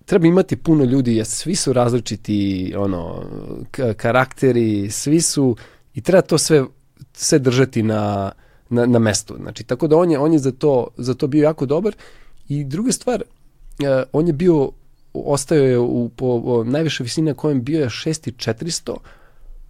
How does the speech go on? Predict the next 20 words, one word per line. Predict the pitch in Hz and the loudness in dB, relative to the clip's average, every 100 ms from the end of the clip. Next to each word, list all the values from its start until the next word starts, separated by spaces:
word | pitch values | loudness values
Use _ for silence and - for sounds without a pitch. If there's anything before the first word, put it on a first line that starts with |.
| - - | -20 -8
a | 113 | -2
mi | 117 | 0
smo | 120 135 | 0 -2
svi | 139 | -2
išli | 135 143 | -2 -2
gore. | 117 113 95 | 0 0 0
Znači, | 107 - 113 - _ _ - | -4 -6 -10 -10 _ _ -8
ti | 196 | -2
kako | 262 262 | -2 0
ideš | 226 196 120 | 0 0 2
gore, | 120 123 101 82 - - | 2 4 2 -4 -18 -18
zbog | 117 107 113 | -12 -4 0
manjka | 139 151 | 0 0
kiselnika, | - 131 139 147 151 120 | -4 -4 0 0 0 0
mozak | 127 156 147 | 2 0 -2
prestaje | - 127 - 143 | -2 -2 2 2
da | 110 | 2
radi | 110 98 | 2 -2
kako, | - 104 - | -8 -6 -2
mislim, | 139 147 | 0 -2